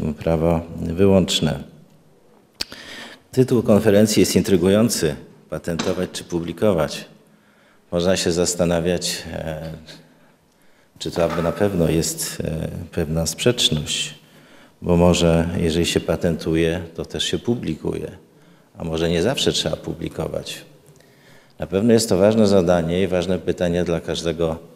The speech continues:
wynalazcy, każdego twórcy innowacyjności, dlatego że nie zawsze, nie chodzi tu oczywiście o zastrzeżenie tajemnic państwowych, ale zabezpieczenie interesów gospodarczych przedsiębiorców.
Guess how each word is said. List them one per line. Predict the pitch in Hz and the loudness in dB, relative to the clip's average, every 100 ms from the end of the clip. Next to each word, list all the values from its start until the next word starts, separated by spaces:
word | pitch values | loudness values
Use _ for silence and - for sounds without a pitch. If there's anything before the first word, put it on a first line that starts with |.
| - | -6
wynalazcy, | 85 78 76 78 - 87 | -4 -4 -6 -8 -4 -6
każdego | - 80 76 80 80 | -6 -8 -6 -2 -2
twórcy | - 87 80 - | -2 -4 -4 -2
innowacyjności, | 82 82 85 85 101 117 110 - - - _ _ _ - _ - | -2 -2 -4 -4 -2 -2 -2 -8 -14 -18 _ _ _ -20 _ -14
dlatego | 80 90 80 87 | -10 -8 -4 -4
że | 82 | -2
nie | 85 90 | -2 0
zawsze, | 107 104 82 | 0 0 -4
nie | 82 | -4
chodzi | 82 85 78 | -4 -4 -2
tu | 85 | -4
oczywiście | - 85 - 82 | -4 -4 -2 -2
o | |
zastrzeżenie | 80 - - 78 80 80 76 - - - - - - - _ - | -2 -2 -2 0 0 -2 -4 -12 -20 -20 -20 -20 -20 -20 _ -2
tajemnic | 87 82 85 - | 2 2 0 0
państwowych, | 92 90 - 87 78 87 110 - - - - | 0 0 0 0 0 0 -2 -8 -16 -18 -10
ale | 85 85 | -6 -2
zabezpieczenie | 85 82 82 - 85 - 85 85 | -2 -2 -4 -4 -2 -2 -2 -2
interesów | 80 85 82 82 | -2 -2 -2 -4
gospodarczych | 95 110 90 78 - - 87 80 - - _ _ _ _ _ _ _ _ _ | -4 0 0 2 0 -2 -6 -8 -14 -20 _ _ _ _ _ _ _ _ _
przedsiębiorców. | - 85 - 82 82 85 - - - - | -8 -6 -2 0 2 2 0 -6 -8 -12